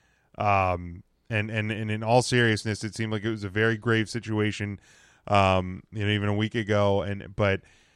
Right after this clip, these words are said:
uh, by all accounts, uh, they, they said, uh, he's, he's been cutting promos on, on people in the hospital. He's been FaceTiming with friends and family. Uh, it would appear that Ric Flair is, is turning the corner on this.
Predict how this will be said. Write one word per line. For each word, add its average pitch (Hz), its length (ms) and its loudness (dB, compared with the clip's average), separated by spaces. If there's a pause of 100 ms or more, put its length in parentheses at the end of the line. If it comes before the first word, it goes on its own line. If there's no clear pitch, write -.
(260)
uh, 107 400 -8
by 104 200 4
all 117 220 8
accounts, 113 460 2
uh, 110 180 2
they, 107 200 0
they 104 220 -8
said, 107 440 -4
uh, 92 320 -2 (1080)
he's, 107 320 -10
he's 107 220 -10
been 110 160 -2
cutting 120 320 0
promos 117 480 0
on, 104 220 2
on 95 200 -6
people 113 320 -4
in 101 100 -4
the 92 60 -6
hospital. 107 680 0 (360)
He's - 140 -14
been 92 160 -10
FaceTiming 113 720 2
with 104 120 -2
friends 107 300 -2
and 90 140 -8
family. 104 580 0 (340)
Uh, 98 180 2
it 104 80 4
would 104 140 2
appear 143 380 4
that 131 140 4
Ric 120 180 2
Flair 110 320 4
is, 101 220 -4
is 104 180 -6
turning 113 300 2
the 104 80 -2
corner 98 380 -2
on 95 140 -4
this. 95 260 -4